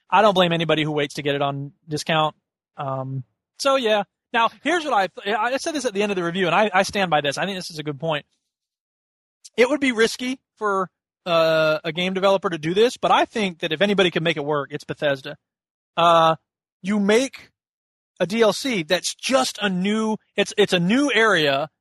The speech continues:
that has a lot of little stories lying around waiting to be discovered. And there's no one quest line that says you have to do this now, then you have to do this, then you have to do this. Instead, the main quest line is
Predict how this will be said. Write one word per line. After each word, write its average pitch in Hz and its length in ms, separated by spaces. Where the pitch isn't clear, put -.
that 180 480
has 180 220
a 180 60
lot 185 240
of 190 100
little 196 160
stories 190 440
lying 175 240
around 170 280
waiting 170 240
to 160 60
be 156 80
discovered. 135 480
And 160 380
there's 175 360
no 196 380
one 175 540
quest 175 320
line 143 340
that 139 140
says 143 580
you 147 80
have 151 140
to 160 60
do 160 120
this 156 180
now, 156 160
then 156 120
you 151 60
have 151 100
to 160 40
do 151 80
this, 151 160
then 156 100
you 151 40
have 147 160
to 160 60
do 147 120
this. - 220
Instead, 170 640
the 165 120
main 175 220
quest 170 260
line 156 220
is 135 540